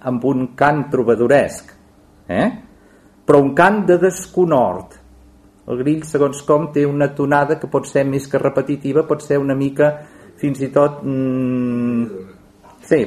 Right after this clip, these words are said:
planyidora, eh? Planyidora. «Sota l'esguard hostil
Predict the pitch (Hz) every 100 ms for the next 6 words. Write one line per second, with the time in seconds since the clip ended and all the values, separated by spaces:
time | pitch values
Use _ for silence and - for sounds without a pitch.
0 | - 131 143 139 123 107 87 - - -
1 | 123 170 139 123 135 127 95 90 95 -
2 | - - - - - - - 208 208 202
3 | 175 165 160 147 165 196 196 196 196 175
4 | - 175 139 139